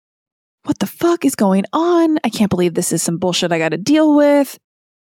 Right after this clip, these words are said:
This, that, whatever, negative Nancy, all the things. I could have angrily journaled and said, "What the fuck?"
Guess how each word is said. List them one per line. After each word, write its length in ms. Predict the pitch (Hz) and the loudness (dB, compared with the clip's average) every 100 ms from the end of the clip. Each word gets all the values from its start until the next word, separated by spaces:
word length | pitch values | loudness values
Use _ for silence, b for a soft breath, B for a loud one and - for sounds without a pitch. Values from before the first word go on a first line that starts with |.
| _ - | _ -4
This, 180 | 214 - | -4 -2
that, 220 | 175 160 | -2 -2
whatever, 480 | 180 - 262 269 233 | -4 -2 0 2 0
negative 400 | 170 170 165 180 | -2 -2 -4 -2
Nancy, 420 | 262 269 - 254 | -2 -2 0 0
all 200 | 196 175 | 2 0
the 100 | 175 | -2
things. 400 | - 269 262 240 | -2 0 0 0
I 80 | 202 | -2
could 160 | 196 | -2
have 160 | 165 165 | -4 -4
angrily 680 | 202 202 190 190 175 165 160 165 - | -2 0 2 0 -2 -4 -6 -14 -4
journaled 540 | 277 277 262 254 254 | 0 0 0 0 0
and 160 | 202 185 | -2 -2
said, 320 | 196 165 156 | -2 -4 -4
"What 180 | 139 - | -6 -6
the 120 | 160 | -8
fuck?" 520 | - 311 302 285 | -2 0 2 0